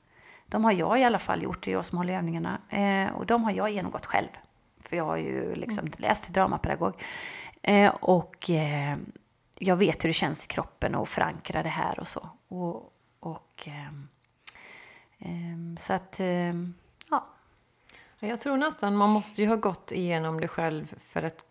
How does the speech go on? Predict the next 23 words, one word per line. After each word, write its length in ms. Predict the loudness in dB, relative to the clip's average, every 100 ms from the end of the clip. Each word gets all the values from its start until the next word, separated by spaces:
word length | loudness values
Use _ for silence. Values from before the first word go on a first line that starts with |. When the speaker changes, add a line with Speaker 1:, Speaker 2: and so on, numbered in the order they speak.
| _ -10
Speaker 2:
kunna 580 | -2 0 2 0 -2 -2
hjälpa 420 | 2 2 2 0
andra. 560 | 2 0 0 2 2 0 -6
Speaker 1:
Mm. 340 | -4 -2 -2 -2
Speaker 2:
Det 60 | 2
är 40 |
därför 260 | 4 6 2
jag 60 | 0
tycker 220 | -2 0
det 60 |
är 40 | 2
jobbigt, 840 | 0 -2 -6 -6 -8 -6 -4 -4 -8 -20 -8
eller 240 | -2 0
jobbigt, 520 | 0 -4 -6 -12 -8 -6
men, 360 | -4 -6 -8 -12 -20 -20 _ -16
eh, 100 | -14 -12 -12 -6
nästan 320 | -6 -4 -4
lite 280 | -4 -4 -6
onödigt 520 | -4 -4 -2 -4 -6
känns 240 | -4 -6 -6
det 120 | -6
när 120 | -4
man 300 | -4 -6